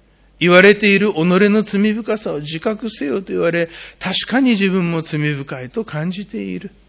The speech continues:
しかし、「お前は信仰を持っているか」と問われたときに躊躇してしまう。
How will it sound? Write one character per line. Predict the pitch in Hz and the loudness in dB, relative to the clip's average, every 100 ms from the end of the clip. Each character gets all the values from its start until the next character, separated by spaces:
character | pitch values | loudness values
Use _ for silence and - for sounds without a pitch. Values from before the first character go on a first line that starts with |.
| _ _ _ _ _ _ _ _ _ _ _ _ _ _ _ _ _ _ - | _ _ _ _ _ _ _ _ _ _ _ _ _ _ _ _ _ _ -8
し | - | -6
か | - 151 | -4 -4
し、 | - 220 - _ _ _ _ _ _ _ _ _ _ _ _ _ _ _ _ _ _ _ _ _ _ _ _ _ _ _ _ | -4 -8 -12 _ _ _ _ _ _ _ _ _ _ _ _ _ _ _ _ _ _ _ _ _ _ _ _ _ _ _ _
「お | 147 | 0
前 | 160 160 | 2 4
は | 160 | 2
信 | 170 - 196 | 2 0 -2
仰 | 190 180 | 0 0
を | |
持 | 185 220 | 0 -2
っ | |
て | - - | -4 -8
い | 190 | -6
る | 226 | -6
か」 | 226 196 | -6 -6
と | 160 | -6
問 | 143 170 | -6 -2
わ | 190 | 0
れ | 185 | 0
た | 139 117 | -4 -8
と | 120 | -10
き | 117 | -10
に | 110 104 | -10 -8
躊 | - - 370 | -10 -8 -6
躇 | - 110 | -8 -10
し | - | -12
て | - | -10
し | 107 - | -10 -12
ま | |
う。 | 90 | -16